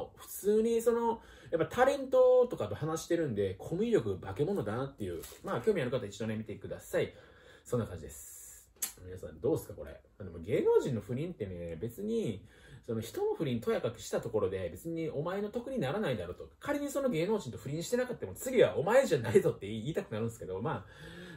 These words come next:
あ、庶民はそういうのが大好きってことでね、まあ、実際数字も取ってるんで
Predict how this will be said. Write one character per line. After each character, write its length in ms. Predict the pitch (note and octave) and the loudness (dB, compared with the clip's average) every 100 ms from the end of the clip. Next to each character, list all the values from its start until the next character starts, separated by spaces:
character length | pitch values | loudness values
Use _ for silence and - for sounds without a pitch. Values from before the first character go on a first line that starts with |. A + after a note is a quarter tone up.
| - | -10
あ、 40 | |
庶 120 | - | -4
民 120 | F#3 C3 | 0 0
は 60 | |
そ 120 | - | 0
う 40 | C#3 | 0
い 40 | |
う 20 | |
の 100 | A#2+ | 0
が 20 | F#2+ | 0
大 160 | C3+ | 2
好 60 | - | 0
き 40 | |
っ 20 | |
て 200 | - - F2+ | -4 -14 -10
こ 60 | |
と 120 | F#2+ | -8
で 60 | E2+ | -8
ね、 60 | E2 | -10
ま 80 | |
あ、 20 | F2+ | -10
実 80 | B2 | -6
際 160 | E3 | -4
数 160 | D#3+ G3+ | 2 2
字 100 | G3 | 2
も 80 | C3+ | -2
取 140 | - | -4
っ 20 | |
て 100 | - | -4
る 100 | D3 | -4
ん 60 | G#2+ | -2
で 300 | F#2+ D3+ | -4 -6